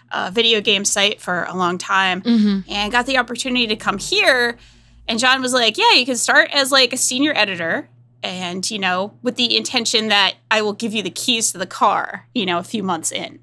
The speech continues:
Speaker 1: that kind
Speaker 2: Mm-hmm.
Speaker 1: of thing. And I was like, "Hell yeah, you can give me the keys to the car. And then I'm gonna hire cool people that I wanna work
Speaker 2: <laughs>
Speaker 1: with," which is kinda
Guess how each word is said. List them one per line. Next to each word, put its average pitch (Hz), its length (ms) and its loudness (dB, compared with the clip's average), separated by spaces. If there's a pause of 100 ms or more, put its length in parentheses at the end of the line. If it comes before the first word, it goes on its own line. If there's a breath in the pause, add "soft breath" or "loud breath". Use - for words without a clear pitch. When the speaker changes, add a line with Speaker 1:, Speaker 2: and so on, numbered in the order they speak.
Speaker 1:
that - 140 -4
kind 240 160 4
Speaker 2:
Mm-hmm. 214 100 4
Speaker 1:
of 202 80 -2
thing. - 160 -16
And - 80 -10
I 208 100 -4
was - 120 -8
like, - 180 -8
"Hell 381 320 0
yeah, 453 240 2
you 392 80 0
can 349 140 -4
give 339 140 -2
me 320 120 0
the 302 100 -4
keys 311 260 -4
to 269 100 -10
the 269 100 -6
car. 330 300 2
And 254 200 0
then 349 120 0
I'm 262 100 2
gonna 208 180 2
hire 214 320 2
cool 370 380 -6
people 214 360 -4
that 247 120 4
I 269 220 2
wanna 302 260 6
work - 260 -4
Speaker 2:
<laughs> - 80 -8
Speaker 1:
with," 277 300 -4
which 254 240 0
is - 320 0 (560 loud breath)
kinda 539 300 4